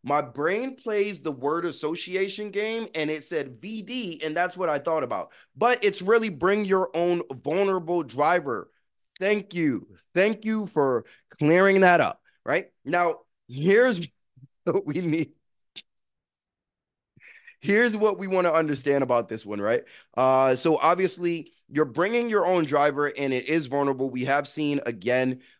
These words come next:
uh, let, let's go ahead and read the first paragraph here. It says, "A ransomware group potentially linked to the defunct Black Matter group has joined several other adversaries in deploying an emerging type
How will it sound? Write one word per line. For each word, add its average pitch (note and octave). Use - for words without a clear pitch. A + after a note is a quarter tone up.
uh, A2+
let, D3+
let's D#3
go D#3+
ahead C#3+
and B2
read C3
the B2+
first B2+
paragraph A#2+
here. C3
It A#2
says, B2+
"A A#2
ransomware C3
group A#2+
potentially C#3+
linked B2+
to -
the A2+
defunct B2
Black A#2+
Matter C#3+
group G#2+
has C3+
joined C#3
several D#3
other D3
adversaries B2
in B2
deploying C3
an B2
emerging B2+
type C3